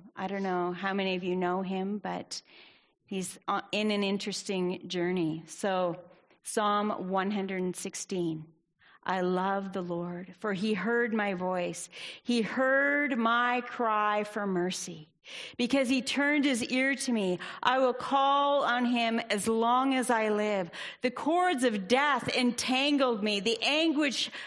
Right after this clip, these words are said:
of the grave came over me. I was overcome by distress and sorrow. Then I called on the name of the Lord. 'Lord, save me.' The Lord is gracious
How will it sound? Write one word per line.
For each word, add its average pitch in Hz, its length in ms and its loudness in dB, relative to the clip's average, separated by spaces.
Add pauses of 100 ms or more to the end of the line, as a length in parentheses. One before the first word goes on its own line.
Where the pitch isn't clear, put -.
(100)
of 240 120 2
the 262 80 2
grave 262 600 2
came 254 340 0
over 269 380 2
me. 240 180 2
I 285 220 2
was 311 180 2
overcome 302 840 2
by 269 160 4
distress 262 840 0
and 247 160 0
sorrow. 254 720 0 (600)
Then 269 160 2
I 269 100 2
called 294 560 2
on 285 140 4
the 269 100 2
name 269 300 2
of 269 80 0
the 269 100 4
Lord. 262 460 4
'Lord, 320 480 2
save 339 560 2
me.' 233 560 2 (1120)
The 233 120 0
Lord 247 580 2
is 196 160 -6
gracious 196 1000 -6